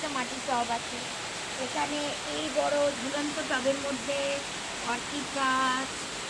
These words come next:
উচ্ছে গাছ, কুমড়োর গাছ সব আছে, এসব আছে। ওপরেরটাতেও আছে, ওপরেরটাতেই, আহ, ওপরেই দিতে হবে,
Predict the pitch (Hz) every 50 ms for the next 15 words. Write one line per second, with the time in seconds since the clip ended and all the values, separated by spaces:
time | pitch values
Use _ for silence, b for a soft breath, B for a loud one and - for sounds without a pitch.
0 | - - - 277 294 285 - - - - 311 294 277 285 269 254 240 247 240 247
1 | 240 247 240 - - - - - - - - - - - 294 294 294 302 311 311
2 | 311 302 277 277 262 247 247 254 - - - 302 302 262 220 202 - - - 240
3 | 240 - - - - - - - - - - - - - - - - - - -
4 | - 262 269 - 269 247 214 190 180 - - 202 196 - - - - - - -
5 | - 285 285 311 311 311 320 311 - - 339 330 311 302 320 339 320 311 294 247
6 | 233 220 - - 240 214 214 220 - - - - - - - - - - - -
7 | - - - - - - - - - - - 320 - - 370 381 381 - - 370
8 | 370 370 - 392 403 403 392 392 392 - - - 269 285 269 269 320 330 339 -
9 | 381 370 349 311 233 208 202 - - - - - - -